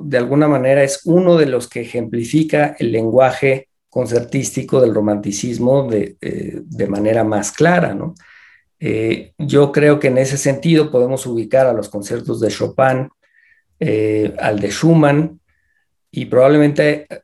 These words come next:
los de Liszt y los de Brahms como los grandes conciertos un poco germánicos,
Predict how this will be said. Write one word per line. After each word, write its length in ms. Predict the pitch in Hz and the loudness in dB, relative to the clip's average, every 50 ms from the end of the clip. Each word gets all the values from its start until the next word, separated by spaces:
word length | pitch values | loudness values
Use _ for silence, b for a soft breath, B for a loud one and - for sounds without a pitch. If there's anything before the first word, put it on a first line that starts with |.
| - - - | -20 -14 -8
los 260 | - - - 110 107 | -4 -2 -2 -2 -2
de 100 | 117 113 | -2 -2
Liszt 320 | 117 131 156 165 - - 160 | 0 2 0 0 2 2 0
y 60 | 139 | 2
los 160 | 117 113 107 | 2 0 0
de 100 | 113 120 | 0 2
Brahms 400 | 131 151 165 160 160 170 170 - | 2 2 2 2 0 0 -2 -6
como 500 | - - 127 120 113 110 110 110 110 110 | -8 -6 -6 -4 -2 0 0 0 0 0
los 520 | - 113 113 110 110 107 - - - - - | -2 -2 -4 -4 -4 -6 -10 -12 -14 -12 -4
grandes 400 | 170 127 135 131 131 135 147 147 | 0 2 2 2 2 0 -2 -2
conciertos 880 | - 127 117 113 - 135 127 117 - - 135 131 131 - - - - _ - | -2 -4 -4 -2 0 0 0 0 0 -2 -4 -4 -4 -4 -10 -14 -18 _ -10
un 160 | 175 - - | -10 -8 -8
poco 240 | 117 107 - - - | -8 -6 -6 -6 -6
germánicos, 1080 | - - 110 104 98 107 117 123 127 123 117 113 113 - 120 131 131 - - - _ | -4 -4 -4 -4 -4 -2 -2 0 0 0 0 -2 -4 -4 -6 -6 -6 -10 -16 -20 _